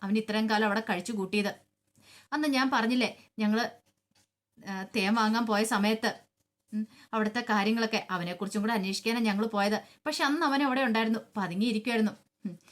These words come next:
ഈ, ആ വേലു എന്ന് പറയുന്ന ഞങ്ങൾക്ക് തേൻ കൊണ്ടേ തരുന്ന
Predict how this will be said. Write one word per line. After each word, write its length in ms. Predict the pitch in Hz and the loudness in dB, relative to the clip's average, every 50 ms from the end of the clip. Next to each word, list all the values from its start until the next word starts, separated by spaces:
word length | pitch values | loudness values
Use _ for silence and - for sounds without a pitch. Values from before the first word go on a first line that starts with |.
| - - _ - | -20 -20 _ -18
ഈ, 140 | - - - _ _ _ _ - | -18 -18 -18 _ _ _ _ -16
ആ 140 | 165 170 175 | -12 -10 -8
വേലു 380 | 185 202 180 170 170 170 185 180 | -4 -4 -4 -2 -4 -4 -2 -2
എന്ന് 120 | 202 220 | 0 0
പറയുന്ന 320 | 214 202 202 202 202 220 | 0 0 0 0 0 0
ഞങ്ങൾക്ക് 440 | 226 202 185 175 170 180 185 - 214 220 | 0 0 -2 -2 -6 -8 -6 -4 -2 -2
തേൻ 180 | 196 170 180 202 | -2 -2 0 0
കൊണ്ടേ 180 | 208 196 202 | 0 0 0
തരുന്ന 340 | 208 214 202 202 214 214 208 | 0 -2 0 0 0 0 -2